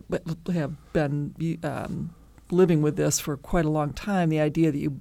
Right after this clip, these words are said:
you buy one for yourself, you are giving one to someone who, you know, pair of shoes or whatever. Those kinds of, uh, buy one, give one, um,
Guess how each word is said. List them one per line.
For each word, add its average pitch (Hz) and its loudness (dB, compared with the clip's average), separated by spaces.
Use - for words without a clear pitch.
you 156 0
buy 151 2
one 147 0
for 156 -6
yourself, 190 2
you 156 0
are 151 0
giving 156 0
one 143 -2
to 147 -2
someone 139 -6
who, 156 -6
you - -6
know, 139 -6
pair - -6
of 131 -8
shoes - -10
or - -8
whatever. 147 -2
Those 208 10
kinds 170 2
of, 156 2
uh, 156 2
buy 165 2
one, 160 0
give 156 -2
one, 143 -2
um, 156 4